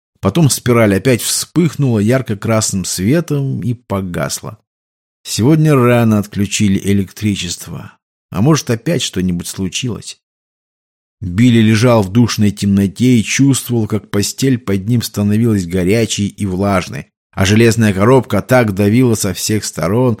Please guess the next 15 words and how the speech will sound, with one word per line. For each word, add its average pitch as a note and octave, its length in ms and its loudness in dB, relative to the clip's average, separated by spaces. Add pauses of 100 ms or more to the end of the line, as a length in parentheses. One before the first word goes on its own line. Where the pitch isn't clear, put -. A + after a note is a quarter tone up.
что - 280 -2
он C3+ 240 2
уже A#2+ 180 2
не B2 120 2
в - 80 -4
силах A#2+ 400 0
стал - 460 -4
это G2 200 -8
переносить. F#2+ 800 -6 (640)
Его G#2+ 260 2
потные G#2 440 0
ладони F#2+ 480 2
нащупали A2 540 0
дверную G#2 500 2
ручку, A2 480 -2